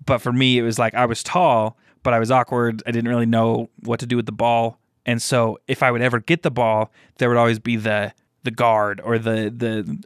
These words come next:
uh, the person who, like, knew how to dribble to the basket who would just take the ball away from me, and they would never pass me the ball. And so it was just really boring.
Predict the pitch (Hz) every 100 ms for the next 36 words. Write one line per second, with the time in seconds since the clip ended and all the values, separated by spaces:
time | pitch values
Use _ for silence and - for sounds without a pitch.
0 | - 113 117 113 123 - _ _ 120 143
1 | 127 123 117 120 113 104 - - 123 123
2 | 117 113 110 110 113 123 110 113 110 107
3 | - 120 120 113 - 131 - 113 107 104
4 | 110 - - 90 - 123 120 117 110 110
5 | - 117 110 113 107 104 107 110 - 113
6 | 120 117 120 113 113 104 104 101 80 -